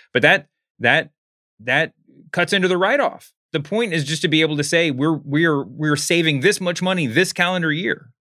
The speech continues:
You know, and that, and that, and, and by tossing salaries out the window, you, it's, it's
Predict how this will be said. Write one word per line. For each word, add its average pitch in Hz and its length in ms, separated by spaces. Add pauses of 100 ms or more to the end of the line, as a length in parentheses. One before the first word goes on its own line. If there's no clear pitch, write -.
(460)
You 113 100
know, 139 220
and 131 140
that, 135 180
and 135 160
that, - 200
and, 147 160
and 131 120
by 131 160
tossing 135 680
salaries 147 420
out 139 140
the 123 80
window, 131 400
you, 131 300
it's, - 260 (600)
it's 147 220